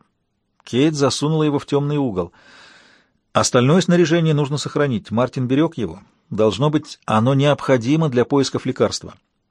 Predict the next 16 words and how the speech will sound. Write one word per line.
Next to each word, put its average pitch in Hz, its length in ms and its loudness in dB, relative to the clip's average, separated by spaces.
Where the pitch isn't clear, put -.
А 98 140 -2
еще 170 240 0
Мартин 165 340 2
сказал 156 340 4
ей, 127 140 0
что - 140 -2
будет 135 240 -2
дальше. 151 380 -2
Иммари 180 440 6
проведут 147 520 2
полную 165 440 2
сортировку. 131 640 -2
Умирающих 151 560 4
бросят 143 320 -2
умирать. 110 440 -4
Выжившие 160 720 -2